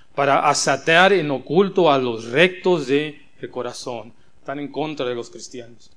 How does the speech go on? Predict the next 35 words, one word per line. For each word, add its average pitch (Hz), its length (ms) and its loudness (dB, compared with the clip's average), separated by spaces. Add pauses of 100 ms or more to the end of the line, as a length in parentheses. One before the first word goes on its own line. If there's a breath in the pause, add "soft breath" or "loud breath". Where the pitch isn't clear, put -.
<clears throat> - 960 -14
Escuchaba 185 420 2
una 185 120 0
historia, 165 380 4
hermanos, 151 340 -2
de 135 100 -2
un, 143 560 -8
un 143 240 -6
psicólogo, 131 720 -6 (400 loud breath)
un 131 120 -12
psicólogo 127 440 -6
cristiano 127 540 -10
que, 113 260 -14 (640)
eh, 117 180 -18 (480)
no 131 200 -10
creo 131 160 -8
que - 80 -12
era 117 100 -8
verdad 107 320 -10
la 151 80 -8
historia, 104 460 -14
pero 107 140 -20 (720)
es - 140 -14
posible. 160 540 -8 (760 soft breath)
Pero 135 180 -8
contaba 151 360 0
el 175 80 2
psicólogo 160 460 -2
la 139 80 -2
historia 151 280 -2
de 139 80 -4
que 120 340 -6
vino 139 280 -6
un 143 100 -6
hombre 131 440 -4